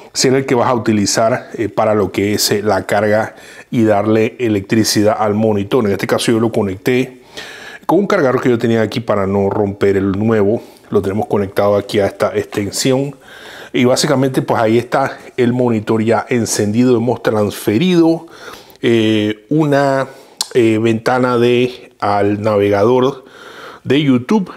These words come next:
al monitor. Y acá tengo otra ventana de YouTube abierta. Vamos a tocarlo para que ustedes vean más o menos aquí lo que es la calidad lado a lado. Yo, por ejemplo, aquí tengo, ah, este video tocando en, ah, la MacBook.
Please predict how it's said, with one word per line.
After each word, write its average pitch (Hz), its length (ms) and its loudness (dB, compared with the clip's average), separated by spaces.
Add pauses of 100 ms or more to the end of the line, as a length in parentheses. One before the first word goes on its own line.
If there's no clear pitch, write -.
(100)
al 113 140 -2
monitor. 175 720 0
Y 123 120 -2
acá 107 260 0
tengo 113 240 2
otra 113 240 2
ventana 104 460 0
de 101 120 2
YouTube 98 360 0
abierta. 120 560 2
Vamos 113 260 0
a 113 60 -2
tocarlo 127 560 -2
para 107 140 0
que 101 40 0
ustedes 110 220 0
vean 120 200 0
más 113 120 -2
o - 20 -4
menos 117 220 0
aquí 110 180 -2
lo 110 160 2
que 104 160 0
es 98 80 -2
la 113 180 2
calidad 98 460 0
lado 104 320 0
a - 80 -2
lado. 113 460 0 (360)
Yo, 131 120 -6
por 180 100 0
ejemplo, 156 240 0
aquí 143 220 -2
tengo, 139 600 2 (300)
ah, 104 460 0
este - 300 -2
video 113 640 0 (720)
tocando 120 680 0
en, 120 280 2
ah, 98 420 0 (580)
la 104 160 -6
MacBook. 131 600 -2